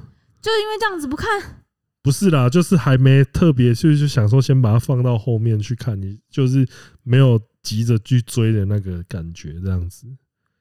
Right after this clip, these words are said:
Speaker 1: 是哦。
Speaker 2: 对。
Speaker 1: 不会觉得就是看了第一集之后，就后面都想要继续看下去吗？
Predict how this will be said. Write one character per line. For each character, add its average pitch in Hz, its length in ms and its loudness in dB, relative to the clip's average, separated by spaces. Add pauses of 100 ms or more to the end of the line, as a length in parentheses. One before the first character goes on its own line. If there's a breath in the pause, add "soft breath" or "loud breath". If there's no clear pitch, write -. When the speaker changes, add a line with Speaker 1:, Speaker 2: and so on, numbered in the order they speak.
(420)
Speaker 1:
是 190 340 -14
哦。 165 220 -18 (120)
Speaker 2:
对。 95 100 -20 (180)
Speaker 1:
不 285 80 -4
会 339 80 -4
觉 233 180 -2
得 208 140 -4
就 233 100 -12
是 247 80 -10
看 233 220 -6
了 190 40 -8
第 208 160 -6
一 208 40 -6
集 160 160 -8
之 160 100 -12
后， 170 100 -6
就 180 200 -6
后 190 100 -6
面 170 120 -8
都 170 220 -6
想 151 220 -8
要 131 60 -8
继 135 100 -14
续 147 100 -10
看 - 180 -10
下 156 180 -16
去 - 140 -18
吗？ - 80 -20